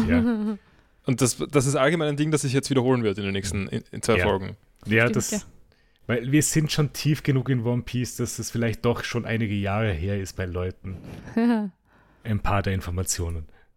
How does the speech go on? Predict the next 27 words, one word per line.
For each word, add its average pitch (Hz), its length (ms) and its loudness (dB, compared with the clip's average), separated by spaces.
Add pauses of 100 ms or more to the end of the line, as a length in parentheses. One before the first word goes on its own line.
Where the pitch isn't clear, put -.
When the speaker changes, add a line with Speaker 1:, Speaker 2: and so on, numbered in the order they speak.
Speaker 1:
Also 95 460 -2
wäre 110 180 0
es - 300 -6
gut, 120 260 -4
dass 117 140 -2
die 120 60 -2
Leute 101 260 -2
es 87 240 -10
wissen. - 360 -8 (440)
Speaker 3:
Oder 127 280 4
eben, 120 160 0
wenn 113 80 0
man 117 120 0
ist - 140 -4
wie 127 80 4
ich - 220 0
und, 101 360 0
äh, 95 120 2 (460)
Speaker 1:
Mhm. 76 400 -14
Speaker 3:
nicht 95 140 -8 (220)
so - 420 -6
Speaker 2:
Na, 185 220 -10
Speaker 3:
genau 196 260 4
Speaker 2:
aber 190 120 4
so 180 100 2
ein, 196 140 4
Speaker 3:
aufpasst. - 260 -4